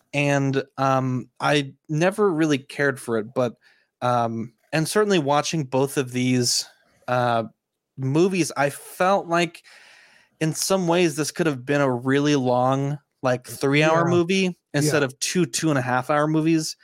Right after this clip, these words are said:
Speaker 2: Yeah, there was a lot in this movie that I was like, "Why am I watching this?"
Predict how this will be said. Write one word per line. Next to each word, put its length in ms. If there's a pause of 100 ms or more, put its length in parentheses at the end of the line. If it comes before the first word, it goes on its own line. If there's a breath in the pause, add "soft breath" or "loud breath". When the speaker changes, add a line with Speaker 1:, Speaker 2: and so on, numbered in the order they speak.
Speaker 2:
Yeah, 180
there 140
was 120
a 60
lot 540
in 140
this 220
movie 320
that 160
I 60
was 160
like, 120
"Why 300
am 100
I 100
watching 560
this?" 400